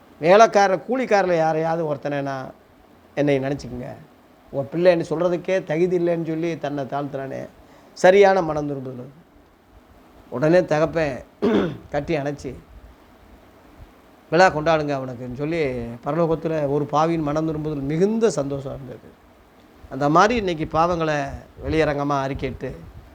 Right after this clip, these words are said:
வெளியரங்கமா ஆனதுனால எத்தனையோ பேருக்கு ஆகாம இருக்காங்க. அதனால அவன் யோக்கியே நல்லவேன்னு, அஹ், அர்த்தம் கிடையாது.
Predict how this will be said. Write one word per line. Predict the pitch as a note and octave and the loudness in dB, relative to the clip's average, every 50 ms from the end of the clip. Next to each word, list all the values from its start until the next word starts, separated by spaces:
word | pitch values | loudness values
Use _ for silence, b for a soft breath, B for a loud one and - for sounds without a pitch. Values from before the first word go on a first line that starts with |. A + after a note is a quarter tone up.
| - - | -4 0
வெளியரங்கமா | D#3+ E3 E3+ D#3 D3+ D3 D3+ D3+ D3+ | 2 4 6 4 4 2 2 0 0
ஆனதுனால | C#3+ C#3 D3 D#3+ D#3 D3 C#3 C3+ C#3 D3 C#3+ C3+ B2 - - _ _ _ _ _ - - | 0 0 0 0 0 0 0 -2 -2 -2 -2 -4 -6 -10 -16 _ _ _ _ _ -20 -20
எத்தனையோ | - - D#3+ F3 G3+ A#3 A#3 | -8 -2 2 4 4 4 4
பேருக்கு | G3 G#3+ G#3+ A3 G#3 F#3+ | 4 4 4 6 6 6
ஆகாம | G3 A3 A3 A#3 A#3 | 6 6 6 4 4
இருக்காங்க. | A3+ G#3 F#3+ D#3 F3 D#3+ C#3+ C#3 B2+ - - _ _ _ - - - | 2 0 0 0 0 0 0 -2 -8 -12 -16 _ _ _ -20 -18 -6
அதனால | - D#3+ E3+ F#3 G3+ A3+ B3 | -2 2 6 8 8 8 8
அவன் | A#3+ A3+ A3 G#3 G3+ G3+ G#3+ | 8 6 6 4 6 6 6
யோக்கியே | A#3 A3 - - A3 A#3+ A#3+ | 4 4 2 0 0 2 2
நல்லவேன்னு, | A3 G#3 G3+ G#3 A3 A3 G#3+ G#3+ G#3+ A3 A3 A3+ B B B B B B B B | 4 4 4 4 4 4 4 4 4 2 -2 -4 B B B B B B B B
அஹ், | - A3 G#3 | 4 6 8
அர்த்தம் | G#3 G#3 G#3 - G#3+ G3 | 8 8 6 4 4 4
கிடையாது. | F#3+ F#3 F#3 F3+ E3+ D3+ C#3 A2+ A2 | 4 2 2 0 -2 -4 -8 -10 -12